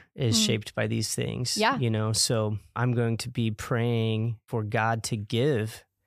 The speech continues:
Speaker 2: Mm-hmm.
Speaker 1: things like faith,
Speaker 2: Yeah.
Speaker 1: right?
Speaker 2: Mm-hmm.
Speaker 1: And I'm going to be praying specific things. Like, I often, one of my,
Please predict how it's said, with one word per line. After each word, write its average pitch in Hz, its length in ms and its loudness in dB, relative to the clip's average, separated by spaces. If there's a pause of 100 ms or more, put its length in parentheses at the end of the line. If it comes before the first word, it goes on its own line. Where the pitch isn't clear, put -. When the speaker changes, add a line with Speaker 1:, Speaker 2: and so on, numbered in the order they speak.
Speaker 2:
Mm-hmm. 208 160 0
Speaker 1:
things 117 320 2
like 104 380 -4 (140)
faith, - 480 -4 (280)
Speaker 2:
Yeah. 208 240 0 (160)
Speaker 1:
right? 226 240 2 (160)
Speaker 2:
Mm-hmm. - 80 -6
Speaker 1:
And 113 400 -2 (380)
I'm 131 180 2
going 123 180 2
to 113 60 0
be 117 160 2
praying 117 720 0
specific 117 640 0
things. 113 400 -2 (240)
Like, 127 160 -2
I 131 160 4
often, 127 580 0
one 143 160 2
of 143 40 2
my, 131 180 2